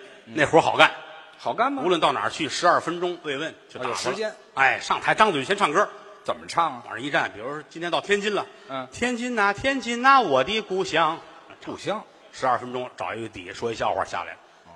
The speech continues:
Speaker 2: 明儿奔四川啊，
Speaker 1: 嗯。
Speaker 2: 什么这个成都啊，成都啊，我的故乡。
Speaker 1: 你瞧。
Speaker 2: 后天佳木斯，佳木斯，佳木斯，我的故乡。反正三百块钱呗。
Speaker 1: 哦，到哪儿都是故乡。
Speaker 2: 一样，一样，哪儿都一样。
Speaker 1: 都能唱吗？
Speaker 2: 都一样。
Speaker 1: 到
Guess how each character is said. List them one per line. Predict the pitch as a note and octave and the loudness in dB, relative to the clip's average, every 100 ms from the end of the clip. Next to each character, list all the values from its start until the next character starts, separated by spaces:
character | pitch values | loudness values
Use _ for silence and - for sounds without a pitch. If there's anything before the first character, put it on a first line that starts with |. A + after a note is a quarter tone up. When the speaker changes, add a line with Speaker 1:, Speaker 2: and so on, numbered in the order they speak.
| E2 | -14
Speaker 2:
明 | A#2+ | -10
儿 | |
奔 | B2 A#2+ | -10 -10
四 | - | -12
川 | G#2 A#2 A#2 | -10 -10 -6
啊， | A#2+ C3+ - A2+ | -2 -2 -4 -12
Speaker 1:
嗯。 | A2+ - | -18 -16
Speaker 2:
什 | C3 | -14
么 | D3+ | -10
这 | D#3+ | -10
个 | D#3 | -6
成 | A3+ B3 | -6 -4
都 | B3+ B3 | 0 4
啊， | B3 | 4
成 | A3+ C4+ C#4 | 2 0 -2
都 | B3 B3+ | 0 4
啊， | C#4 | 6
我 | F#3 B2 | 4 2
的 | B2 G#3 | 0 -2
故 | E3 F3 | -2 -2
乡。 | D#3 D#3 D#3 D3+ - - - | 0 0 -2 -6 -12 -20 -20
Speaker 1:
你 | F2+ F2 | -20 -8
瞧。 | F2+ E3 | -4 -4
Speaker 2:
后 | G3+ C3 | -2 0
天 | C#3+ D3 | 0 4
佳 | F3+ | 4
木 | E3+ | 4
斯， | C3+ F#3+ - - - - | 0 -4 -4 -14 -20 -20
佳 | - F3+ G#3+ | 2 6 6
木 | A#3+ A3 | 4 -2
斯， | A#3 A#3+ | 0 6
佳 | A#3 A3+ | 10 10
木 | A#3 A#3 | 10 2
斯， | A3+ B3+ | 2 2
我 | E3 C3 | 4 4
的 | D#3 G3 | 4 2
故 | D#3+ F3 | 2 0
乡。 | C#3 D3 D3+ - | 2 0 -2 -8
反 | - | -8
正 | C3 | 2
三 | A3+ A#3+ | 4 6
百 | |
块 | F#3+ | 4
钱 | F3+ B3+ | 4 2
呗。 | A3 - | 0 -4
Speaker 1:
哦， | A2 G#2 G#2 | -16 -14 -6
到 | D3 | -2
哪 | B2+ | 0
儿 | F#2+ | 0
都 | C3+ | 0
是 | G3 | 0
故 | D#3 B2+ | -2 -6
乡。 | E3 | -6
Speaker 2:
一 | E3+ | -2
样， | C4 - | -2 -2
一 | |
样， | D3+ A#2 | -12 -8
哪 | G2 | -6
儿 | |
都 | D3+ | -6
一 | A3 | -8
样。 | A3 - | -10 -8
Speaker 1:
都 | B3+ | -6
能 | A3 G3+ | -6 -2
唱 | G3 F3 | -2 -2
吗？ | E3+ | -4
Speaker 2:
都 | C3+ A#2+ | -6 -6
一 | F#2+ | -8
样。 | F2 - - _ _ _ _ _ - | -14 -16 -20 _ _ _ _ _ -8
Speaker 1:
到 | E3+ E3 | -2 -2